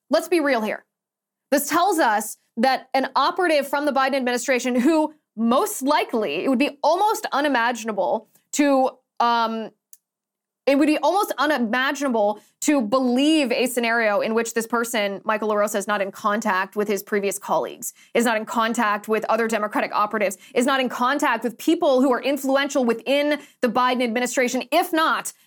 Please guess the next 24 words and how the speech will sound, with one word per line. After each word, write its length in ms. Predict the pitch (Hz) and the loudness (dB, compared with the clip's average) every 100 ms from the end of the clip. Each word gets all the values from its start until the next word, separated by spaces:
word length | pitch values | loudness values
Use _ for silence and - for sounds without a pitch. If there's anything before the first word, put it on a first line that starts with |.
| - | -2
actual 320 | 254 269 277 | -2 0 0
Biden 220 | 233 226 | 2 0
administration 500 | 233 220 214 226 226 | 0 -4 -2 -2 -2
officials 340 | - 226 220 208 | -4 -2 -2 -4
themselves. 600 | 185 - 165 - - - _ _ _ _ _ _ _ _ _ | -4 -2 -2 -4 -16 -18 _ _ _ _ _ _ _ _ _
It's 160 | 370 370 | -2 0
indirect 480 | 285 320 330 311 - | 0 2 0 -2 -4
control. 500 | 294 269 381 - _ _ - | -4 0 0 -2 _ _ 0
So 120 | 339 | 2
the 80 | 302 | 4
man 420 | 277 381 415 370 | 2 2 0 2
who 160 | 320 | 2
is 300 | 254 262 262 - _ _ - | 4 2 0 -8 _ _ -2
concocting 960 | 294 - - 349 370 - 254 196 202 - _ _ | 0 -2 0 0 0 -2 -2 -2 -4 -8 _ _
the 400 | 208 277 277 240 - | 0 2 2 0 0
narrative 720 | 240 247 302 392 302 202 208 214 | 2 4 4 2 2 2 2 0
about 340 | 214 277 359 | 0 0 0
Dominion 360 | 392 330 302 240 | 0 2 2 2
voting 300 | 233 285 254 | 2 0 -2
systems, 520 | 220 - 214 190 226 _ - | -4 -2 -2 -2 -6 _ -4
and 140 | 254 | -2
part 260 | - 330 466 | 0 2 2
of 80 | 415 | 2
that 420 | 233 190 196 - | 0 0 -2 -6